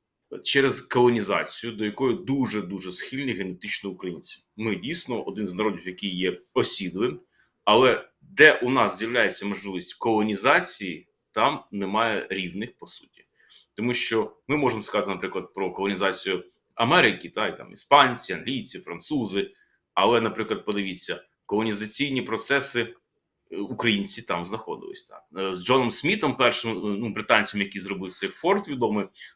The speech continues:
о, чоловік Пата-, Патахонтес, там були вже українці.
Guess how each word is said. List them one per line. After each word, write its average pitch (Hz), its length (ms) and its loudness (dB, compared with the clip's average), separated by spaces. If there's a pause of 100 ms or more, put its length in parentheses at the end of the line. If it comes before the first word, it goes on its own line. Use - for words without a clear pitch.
(180)
о, 147 120 -2
чоловік 113 680 0
Пата-, 107 180 -8
Патахонтес, - 840 -6 (260)
там 107 180 2
були 135 200 2
вже 104 160 -2
українці. - 540 -8